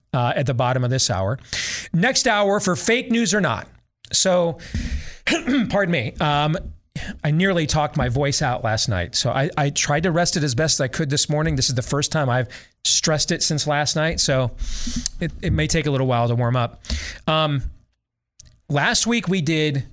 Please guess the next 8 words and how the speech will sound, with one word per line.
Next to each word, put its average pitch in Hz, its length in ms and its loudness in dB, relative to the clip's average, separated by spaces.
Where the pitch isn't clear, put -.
for 165 60 0
the 131 80 0
first - 280 0
time, 110 380 0
a 135 60 0
series 175 600 2
of - 160 -2
tropes - 560 0